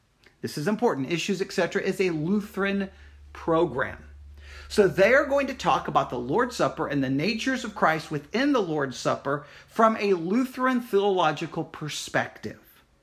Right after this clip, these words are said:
Now, why am I going to play this for you in the Hermeneutics one oh one podcast? Well, here's the reason why. Because I believe, as I just clearly established in my introduction,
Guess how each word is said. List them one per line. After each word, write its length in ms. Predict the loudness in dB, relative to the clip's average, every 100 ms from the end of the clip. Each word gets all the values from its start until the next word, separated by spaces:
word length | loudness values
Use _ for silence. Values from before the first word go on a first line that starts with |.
| _ _ _ _ -8 2
Now, 100 | 4
why 640 | 6 6 6 6 4 2
am 140 | 2 2
I 160 | 2
going 280 | 2 0 0
to 80 | -2
play 300 | 0 2 4
this 220 | 2 -4
for 180 | -2 -2
you 300 | -2 -4 -6 -12 _ _ _ _ _ -20 -6
in 180 | 0 0 0 -8 -20 -4
the 100 | 0
Hermeneutics 520 | 4 4 4 2 2
one 140 | 0 4
oh 80 |
one 240 | 4 2 2
podcast? 600 | 2 2 0 -8 -10 -16 -2
Well, 120 | -2
here's 260 | 0 -2 -2
the 80 |
reason 320 | -6 -6 -4 -4
why. 240 | -4 -6 -14 _ _ _ -20 -20 -2
Because 300 | 2 4 4 2
I 180 | 2 2
believe, 480 | 2 0 2 0 0
as 200 | -2 0
I 120 | -2
just 360 | -2 -2 -4 -6
clearly 380 | 0 2 2 0
established 560 | -2 0 0 -2 -4
in 100 | -4
my 200 | -4 -4
introduction, 840 | -6 -6 2 4 4 0 0 0